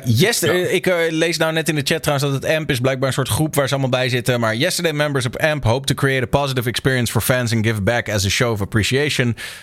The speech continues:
Speaker 1: Um, we hosted fan meetups and video shoots in the past, but we've never experienced anything at the scale of what took place yesterday. We recognize that our audience and influence are growing,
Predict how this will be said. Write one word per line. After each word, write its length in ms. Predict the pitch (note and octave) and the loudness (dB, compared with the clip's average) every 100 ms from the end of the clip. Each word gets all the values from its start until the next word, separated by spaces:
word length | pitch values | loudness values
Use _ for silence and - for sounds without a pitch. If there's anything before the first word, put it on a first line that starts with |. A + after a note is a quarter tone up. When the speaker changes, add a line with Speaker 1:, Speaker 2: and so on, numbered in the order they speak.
| - - | -8 -2
Speaker 1:
Um, 520 | A#2+ A2+ A2 A2 A2+ - | 2 2 2 0 -2 -2
we 200 | A2+ C3 | 0 2
hosted 320 | C#3+ D3 A#2+ | 0 0 -2
fan 280 | - D3 C#3+ | 0 0 2
meetups 380 | C3+ B2+ G#2+ - | 0 0 0 0
and 100 | G#2 | 0
video 260 | B2+ C3 A2+ | 0 0 0
shoots 280 | B2+ A2 | -2 0
in 60 | F#2+ | -2
the 60 | G2 | 0
past, 300 | C#3+ B2+ B2 | 0 0 -2
but 160 | G#2+ | 0
we've 220 | A2+ G#2+ | 0 0
never 360 | G#2 C3 D3 D3 | 2 2 2 -2
experienced 640 | C3 - D3+ C3 B2 G#2+ B2 | -2 -2 0 0 0 -2 0
anything 340 | A#2+ B2 A#2 | 0 0 0
at 80 | A2 | 0
the 80 | G#2+ | -2
scale 240 | - B2 | 0 -2
of 180 | A2+ G#2+ | -2 -2
what 180 | A2 - | 0 0
took 160 | A2+ | -2
place 280 | B2 A2 G2+ | 0 0 0
yesterday. 440 | G#2+ - G2+ F#2 - - - - | -2 0 0 0 -4 -12 -8 -2
We 120 | G#2 | 0
recognize 500 | B2 C#3 C3+ B2+ G#2+ | 0 0 0 0 0
that 100 | A2+ | 0
our 140 | A2 | 0
audience 420 | A#2 C3+ C#3 B2 A#2+ | 0 0 0 -2 -2
and 80 | |
influence 460 | B2+ A#2+ B2+ A#2 A2 | -2 0 0 -2 -2
are 80 | F#2+ | -2
growing, 460 | A#2 C#3+ C3+ A#2+ | 0 0 0 -2